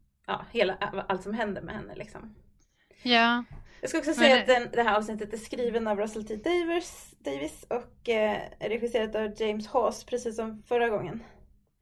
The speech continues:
Speaker 2: Mm.
Speaker 1: Eh, så det är samma, det är samma trio, ett trio, för det är också typ någon som heter Phil Collinson som har, eh,
Speaker 2: Just
Speaker 1: producerat.
Speaker 2: det.
Speaker 1: <laughs> Man, alltså, tänker,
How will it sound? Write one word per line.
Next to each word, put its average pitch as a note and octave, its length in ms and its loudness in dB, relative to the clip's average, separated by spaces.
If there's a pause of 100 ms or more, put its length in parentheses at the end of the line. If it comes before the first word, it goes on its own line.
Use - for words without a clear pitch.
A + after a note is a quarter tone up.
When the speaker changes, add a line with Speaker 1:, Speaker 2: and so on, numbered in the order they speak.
(260)
Speaker 2:
Mm. C#4 300 2 (480)
Speaker 1:
Eh, G3+ 40 -4
så G#3 120 -8
det G#3+ 80 -2
är G#3+ 40 0
samma, G3+ 500 -4 (220)
det A#3+ 60 -12
är A#3 40 -12
samma A3+ 280 -2
trio, C4 540 0
ett A#3 140 -2
trio, D4+ 320 2
för G#3+ 120 -8
det C#4+ 80 0
är A#3+ 60 4
också A#3 420 2 (200)
typ - 200 -4
någon C4+ 140 2
som C4+ 100 -4
heter B3+ 120 -2
Phil E4 380 2
Collinson G3+ 680 6
som A3+ 220 -4
har, G#3 320 4
eh, G#3+ 140 6 (240)
Speaker 2:
Just - 0 -
Speaker 1:
producerat. C4 800 6
Speaker 2:
det. D4+ 340 6
Speaker 1:
<laughs> C4 60 -2
Man, G#3+ 120 0
alltså, G#3 220 -4
tänker, G3 300 -4